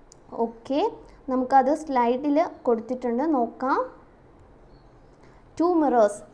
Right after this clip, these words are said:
ഏ-, ഏതൊക്കെ മിറേഴ്സ് ആണ്? Horizon mirror and index mirror, അല്ലെങ്കിൽ horizon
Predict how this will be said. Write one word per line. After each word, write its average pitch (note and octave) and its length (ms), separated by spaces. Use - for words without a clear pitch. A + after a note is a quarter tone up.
ഏ-, B3 100
ഏതൊക്കെ D4 320
മിറേഴ്സ് C#4+ 320
ആണ്? C#4 180
Horizon B3+ 540
mirror D#4+ 200
and D4+ 100
index D4+ 400
mirror, A3 200
അല്ലെങ്കിൽ B3+ 280
horizon C4 420